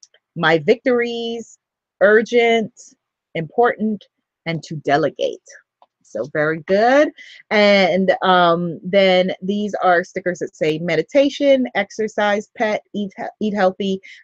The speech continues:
finance, holiday, movies, and travel. Oops. Salon, spa, give back, dinner, shop, important, birthday, important call, dentist, coffee, <laughs> clean, doctor, medicine, vitamins,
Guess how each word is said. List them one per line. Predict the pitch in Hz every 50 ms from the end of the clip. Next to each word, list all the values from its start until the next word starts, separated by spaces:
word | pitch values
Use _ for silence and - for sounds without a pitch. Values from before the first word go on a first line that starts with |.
| _ _
finance, | 196 190 190 202 202 196 196 - -
holiday, | - 196 185 185 190 185 185 185 180
movies, | 190 190 175 175 180 175 170 160 147 143 190 - - _ _
and | - 165 156 156 151
travel. | - 233 226 233 240 233 247 254 262 262 -
Oops. | 339 381 381 - _ _ - _ _ _ _ _ _ _ _ _ _ _ _ _ _ _
Salon, | _ _ - 196 180 170 170 190 208 214 220 220 214 220 220 226 233 226 _ _
spa, | - - - _ - 196 185 185 190 190 196 208 - - 196
give | 170 202 202 190 -
back, | 190 185 185 190 196 - _ 190
dinner, | 165 190 185 196 185 190 190 - -
shop, | - - - 196 185 185 185 - -
important, | - 185 170 - - 196 180 - 147 185 190 -
birthday, | - 180 175 190 - - 180 180 180 180 - -
important | 175 170 156 _ 180 - - 160 165 -
call, | - - 254 254 254 254 254 247 254 254 - _ - - _ _ _ _ _ _ _ _ _ _ _ _ _ _ _ _ _ -
dentist, | 392 381 370 359 339 339 330 330 - _ _ _ -
coffee, | - 247 214 220 220 _ 226 220 214 226 - -
<laughs> | _
clean, | - - 233 233 226 233 202 196 202 190 208 220 247 _ 196
doctor, | 185 185 175 180 185 - 165 175 180 175 - -
medicine, | 185 175 165 156 175 180 - 170 165 165 - - _
vitamins, | 156 151 156 160 160 156 151 156